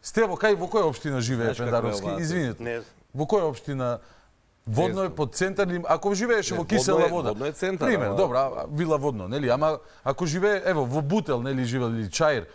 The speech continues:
Speaker 1: сега ако му пречи градоначалникот на В М Р О треба да ја напушти општината?
Speaker 2: Не, не. А, вака сега, значи,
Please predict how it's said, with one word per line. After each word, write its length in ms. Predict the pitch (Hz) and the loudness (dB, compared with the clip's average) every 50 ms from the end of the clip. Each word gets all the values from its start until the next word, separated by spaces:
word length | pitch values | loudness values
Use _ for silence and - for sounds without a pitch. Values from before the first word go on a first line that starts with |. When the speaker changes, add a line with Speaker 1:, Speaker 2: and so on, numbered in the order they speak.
| - - | -20 -12
Speaker 1:
сега 160 | - - 135 139 | -2 2 2 2
ако 180 | 143 - 156 | 2 0 -2
му 140 | 151 156 151 | 0 0 -2
пречи 440 | - - - 220 208 - - 170 151 | 0 2 0 0 2 0 -4 -6 -4
градоначалникот 720 | 120 131 143 143 143 139 143 - 185 180 185 185 190 180 | 0 2 2 2 2 2 0 0 0 0 0 -4 -4 -2
на 60 | 160 143 | -2 0
В 80 | 127 | 0
М 120 | 156 175 180 | 0 0 0
Р 40 | |
О 40 | 170 | -4
треба 220 | 143 160 175 185 180 | -2 0 -2 0 0
да 120 | 175 165 | 0 -2
ја 180 | 139 147 139 131 | 0 0 0 0
напушти 440 | 131 127 127 156 190 151 - 175 160 | 0 -2 -2 -2 -6 -6 -4 -6 -6
општината? 580 | 139 92 - - - 165 185 185 160 - 87 - - - _ _ _ _ _ _ _ | -6 -6 -8 -8 -6 -4 -4 -4 -4 -4 -8 -10 -10 -20 _ _ _ _ _ _ _
Speaker 2:
Не, 80 | - 82 82 | -18 -16 -16
не. 160 | - - - _ _ _ _ _ _ _ _ _ _ - - - | -18 -20 -20 _ _ _ _ _ _ _ _ _ _ -20 -18 -12
А, 340 | - 95 92 87 82 80 - - _ | -10 -8 -8 -8 -8 -8 -10 -12 _
вака 240 | - 95 90 - 80 | -12 -12 -10 -10 -12
сега, 240 | - - - 76 73 | -14 -14 -16 -18 -20
значи, 440 | 78 78 87 85 - - 90 87 - | -18 -16 -16 -16 -14 -12 -12 -12 -12